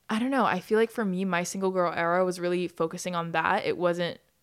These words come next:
more so me just, like, going feral and being like, "Oh, I'm finally single. Like, let's get out there." For me, that's not what it looked like. If that's what it looks like for you, hey,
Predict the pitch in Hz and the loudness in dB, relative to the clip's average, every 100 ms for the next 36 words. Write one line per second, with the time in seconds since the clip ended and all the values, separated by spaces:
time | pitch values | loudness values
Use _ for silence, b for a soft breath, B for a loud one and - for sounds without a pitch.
0 | - 175 175 - 170 170 170 170 170 160 | -4 -2 0 0 0 0 -4 -6 -6 -6
1 | - 175 165 165 - 165 147 147 180 190 | -2 -2 -2 -4 -6 0 2 4 4 4
2 | 180 175 110 131 - B B B 220 202 | 2 -6 -4 -6 -6 B B B -2 -2
3 | 190 214 220 190 226 220 180 170 - 196 | -2 -2 -2 -2 -2 -2 2 0 2 0
4 | 190 208 180 180 220 175 170 175 _ - | 0 -2 0 0 2 2 4 0 _ -4
5 | 214 214 220 208 190 185 202 - 185 170 | 0 4 4 4 2 2 -2 2 2 2
6 | 175 208 233 233 208 214 208 208 208 220 | 0 2 2 0 -2 -2 -2 -2 -2 -4
7 | 208 202 214 269 285 _ - 262 254 170 | -6 -2 2 2 0 _ 0 2 2 0